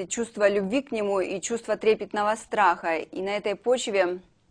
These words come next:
послужило причиной возникновения войн, э, жестокости и насилия. И для того, э, чтобы, э,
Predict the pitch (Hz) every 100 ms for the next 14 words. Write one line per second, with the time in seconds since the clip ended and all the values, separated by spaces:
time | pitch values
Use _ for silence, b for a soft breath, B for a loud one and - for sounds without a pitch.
0 | _ _ _ _ _ _ _ _ _ _
1 | _ _ - 220 - 220 220 247 220 -
2 | 196 180 254 262 214 202 B B 202 202
3 | 208 190 208 196 214 208 196 185 175 220
4 | 247 214 214 - B B B B B -
5 | - 185 208 - 233 226 208 - - 202
6 | 208 220 - 202 165 147 151 147 B B
7 | B B 196 202 175 202 233 233 254 240
8 | - 202 196 196 - - 214 208 208 202
9 | - _ - 180